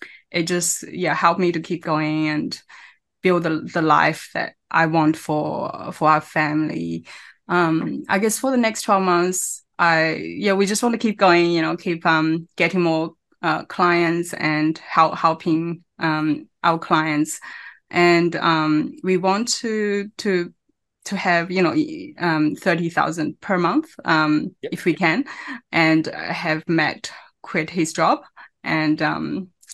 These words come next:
Speaker 1: yeah, so that's, that's our
Speaker 2: Perfect.
Speaker 1: goal right now.
Speaker 2: So Matt's go-, Matt's gonna join you on this journey, and you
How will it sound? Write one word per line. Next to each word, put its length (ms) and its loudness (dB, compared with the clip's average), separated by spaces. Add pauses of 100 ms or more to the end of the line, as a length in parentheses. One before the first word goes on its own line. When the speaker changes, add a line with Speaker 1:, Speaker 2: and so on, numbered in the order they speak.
Speaker 1:
yeah, 280 2
so 160 -8
that's, 200 0
that's 220 0
our 80 4
Speaker 2:
Perfect. 140 -4
Speaker 1:
goal 300 -4 (200)
right 260 4
now. 200 6
Speaker 2:
So 60 0
Matt's 240 -2
go-, 160 -4 (100)
Matt's 260 2
gonna 220 -4
join 260 -6
you 120 -6
on 80 -6
this 160 -10
journey, 420 -8
and 160 -8
you 160 -8